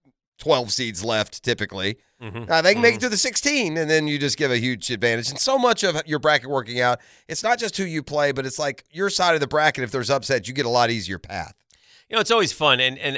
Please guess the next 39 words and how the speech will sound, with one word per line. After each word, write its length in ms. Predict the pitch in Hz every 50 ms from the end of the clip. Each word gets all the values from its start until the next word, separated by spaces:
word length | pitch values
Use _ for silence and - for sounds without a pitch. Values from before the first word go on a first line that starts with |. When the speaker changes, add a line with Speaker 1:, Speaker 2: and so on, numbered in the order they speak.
| -
Speaker 2:
and, 180 | - 147 139 139 - -
and 180 | 139 143 135 -
Jay 160 | 208 220 -
Bilas 320 | 135 139 156 151 139 -
had 100 | 135 127 120
an 80 | 110
interesting 380 | 117 113 104 113 - - 113 95
point, 260 | - - 120 113 92
besides 360 | - 107 - 131 120 113 - -
telling 280 | - 131 117 113 110
me 200 | 107 107 107 104 -
how 180 | 92 98 107 107
long 240 | 104 107 110 107
and 100 | 104 98
athletic 420 | 95 90 - - 113 104 95 - -
certain 240 | - - - 90 87
people 280 | 107 101 - 98 92
are 120 | 85 82 85
last 260 | 85 85 80 - -
night. 200 | 90 78 73 - _ _ _ _ _ _ _ _ _
He 320 | _ 139 143 143 143 139 123
said, 360 | - - 143 139 131 120 123 -
"Look, 280 | 151 147 135 - - - _
you 200 | - 143 156 170
have 200 | 190 220 233 -
to 80 | - 196
have, 200 | 170 165 156 151
if 160 | - 156 131 170
you 80 | 208 -
can 120 | - 240
have 160 | 240 220 190 143
singular 460 | - - 196 190 180 185 175 160 143
focus 480 | - - - 156 147 139 - 135 113 -
as 160 | 127 117 92
a 60 | 101
team 420 | - - - 131 120 107 95 90 95
and 120 | 101 117
realize 460 | 131 139 135 127 127 123 120 110 92
that 140 | 110 113